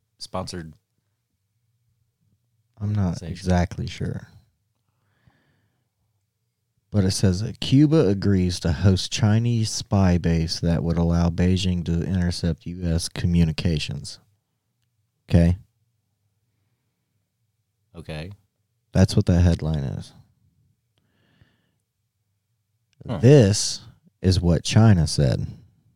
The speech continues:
Speaker 2: back.
Speaker 1: Okay.
Speaker 2: China calls U S the most powerful hacker empire
Speaker 1: <laughs>
Speaker 2: as it denies a deal with Cuba to set up a spy station.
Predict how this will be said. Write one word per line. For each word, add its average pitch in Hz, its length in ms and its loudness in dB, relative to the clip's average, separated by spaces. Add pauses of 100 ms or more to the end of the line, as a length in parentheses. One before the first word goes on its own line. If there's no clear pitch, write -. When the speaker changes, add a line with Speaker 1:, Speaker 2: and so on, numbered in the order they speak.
(140)
Speaker 2:
back. - 500 0 (300)
Speaker 1:
Okay. 82 280 -16 (1000)
Speaker 2:
China 127 300 4
calls 107 360 4
U 113 240 6
S 92 200 4
the 95 100 0
most 87 300 0
powerful 104 600 2
hacker 95 560 2
empire 85 720 2 (880)
Speaker 1:
<laughs> - 840 -20
Speaker 2:
as 95 220 6
it 90 160 0
denies 101 440 4
a 90 80 4
deal 95 440 4
with 80 200 -2
Cuba 85 440 0
to 78 120 -4
set 95 240 4
up 87 120 4
a - 80 0
spy 85 400 0
station. - 560 -4